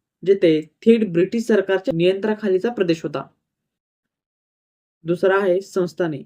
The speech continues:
स्थानिक राज्यांच्या ताब्यात असलेले पण ब्रिटिश सत्तेखाली नसलेले प्रदेश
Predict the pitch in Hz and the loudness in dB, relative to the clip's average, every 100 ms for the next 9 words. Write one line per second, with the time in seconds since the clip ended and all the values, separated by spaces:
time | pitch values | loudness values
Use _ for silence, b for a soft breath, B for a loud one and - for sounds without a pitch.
0 | _ _ _ - 170 160 175 190 175 165 | _ _ _ -12 -6 -4 -2 0 0 -2
1 | 180 190 190 165 165 180 190 196 180 143 | -4 -6 -4 -2 0 0 -2 0 2 2
2 | 139 - 202 196 151 151 _ _ _ - | -2 -2 0 0 0 -10 _ _ _ -10
3 | 160 175 180 233 233 214 202 220 202 196 | 2 2 2 -2 -2 -2 -2 0 -2 -4
4 | - 190 196 185 151 143 - | -4 -4 -2 2 2 0 -6